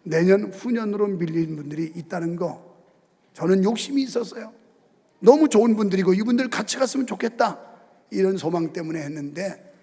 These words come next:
사실은 법에 저촉이 돼서 어쩔 수 없이 다음으로 미뤘다는 거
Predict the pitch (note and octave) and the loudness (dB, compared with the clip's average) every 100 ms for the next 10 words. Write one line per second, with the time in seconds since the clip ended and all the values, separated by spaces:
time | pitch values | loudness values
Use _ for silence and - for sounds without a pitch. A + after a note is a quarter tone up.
0 | _ _ D#3 D3 D#3 D3+ C#3+ D#3+ F#3 F#3+ | _ _ -6 -4 -2 -4 -2 2 4 4
1 | F#3+ F#3 G3 F#3 D3 F3+ G#3 - - - | 0 -6 -6 -4 -2 -2 -4 -8 -20 -20
2 | - E3 D#3+ A#3 A3 - F3 - E3 - | -6 -4 0 0 0 -4 -4 -4 -8 -10
3 | - _ _ _ - D3 D3 D3+ D3 D3+ | -20 _ _ _ -10 -6 -4 -4 -4 -6
4 | D3 E3 D#3+ D#3 F#3 D#3 G#3+ C#4 | -8 -8 -6 0 2 4 0 -4